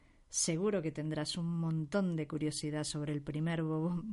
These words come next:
bebé motero del mar de Midway. Hasta yo me pongo ansiosa cada vez que pienso en ello.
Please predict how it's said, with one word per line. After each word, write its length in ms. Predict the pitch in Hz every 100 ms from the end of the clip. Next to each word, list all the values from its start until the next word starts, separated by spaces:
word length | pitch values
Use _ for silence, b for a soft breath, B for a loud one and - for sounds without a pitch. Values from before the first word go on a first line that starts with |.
| 151 -
bebé 380 | - 170 165 170
motero 520 | 175 156 143 170 156
del 160 | 151 151
mar 280 | 160 180 156
de 100 | 156
Midway. 560 | 156 156 - 160 143 - B B B B B
Hasta 340 | - 165 - 156
yo 200 | 185 165
me 140 | 156
pongo 300 | 151 165 165
ansiosa 580 | 160 - 170 156 - - -
cada 200 | - 160
vez 160 | 160 151
que 140 | 156
pienso 340 | 143 160 151 151
en 80 |
ello. 280 | 147 151 160